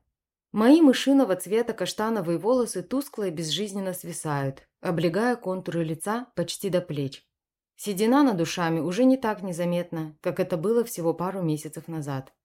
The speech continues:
Мешки под глазами так явны, что кажется, будто я переборщила с эффектом смоки айс, а контуры лица стали намного более пухлыми, чем я помню.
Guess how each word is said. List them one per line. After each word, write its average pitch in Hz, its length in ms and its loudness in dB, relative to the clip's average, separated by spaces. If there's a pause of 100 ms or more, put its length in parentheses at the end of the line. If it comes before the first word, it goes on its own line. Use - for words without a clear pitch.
(420)
Мешки 185 320 -4
под 214 200 -4
глазами 196 460 -2
так 170 240 -8
явны, 190 480 -2 (240)
что - 220 -6
кажется, 202 580 -6
будто 196 340 -6
я 196 140 0
переборщила 185 640 -2
с - 100 -10
эффектом 190 420 -6
смоки 196 340 -8
айс, 170 420 -4 (320)
а 185 100 2
контуры 196 440 0
лица 160 360 -4
стали 220 520 -4
намного 220 480 0
более 160 400 0
пухлыми, 156 520 -2
чем 165 200 -4
я 170 120 -4
помню. 143 520 -2